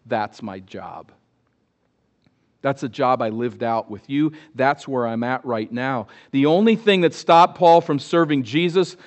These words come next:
was when Roman soldiers severed his head from his body.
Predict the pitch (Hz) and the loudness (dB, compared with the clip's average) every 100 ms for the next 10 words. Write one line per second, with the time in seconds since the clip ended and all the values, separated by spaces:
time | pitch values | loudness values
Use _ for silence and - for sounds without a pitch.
0 | - 147 151 143 143 165 180 165 - 175 | -4 -2 2 2 6 6 4 0 2 4
1 | 165 139 135 - 165 147 131 120 147 131 | 4 4 -6 2 4 4 0 -2 0 0
2 | - 120 101 101 120 110 92 | 0 -4 -4 0 2 2 0